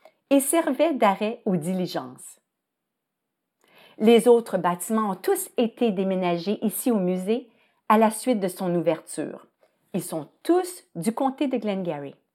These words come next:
Au cours des soixante dernières années, le musée a amassé toute une collection. Artefacts, tous donnés par des gens de la communauté,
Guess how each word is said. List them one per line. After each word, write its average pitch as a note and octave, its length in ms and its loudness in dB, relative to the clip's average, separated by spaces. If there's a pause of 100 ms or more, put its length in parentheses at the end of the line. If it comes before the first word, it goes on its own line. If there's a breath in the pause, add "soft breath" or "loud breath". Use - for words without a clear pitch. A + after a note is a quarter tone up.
(1600)
Au D#4+ 120 6
cours E4+ 440 0 (100)
des F#3 260 4
soixante F3+ 560 -4
dernières C#3 480 -6
années, F3+ 340 -4
le G#3 120 2
musée G3+ 420 0
a D#3+ 200 -6
amassé E3 520 -8 (340)
toute A#4 220 4
une F#3+ 120 2
collection. - 640 -2 (1000)
Artefacts, C#4 960 0 (460)
tous A#4 280 6
donnés C#4+ 440 4
par D4+ 360 -2
des A#3+ 400 2
gens A3+ 260 -2
de G#3 80 -2
la F3 120 0
communauté, A#3+ 720 0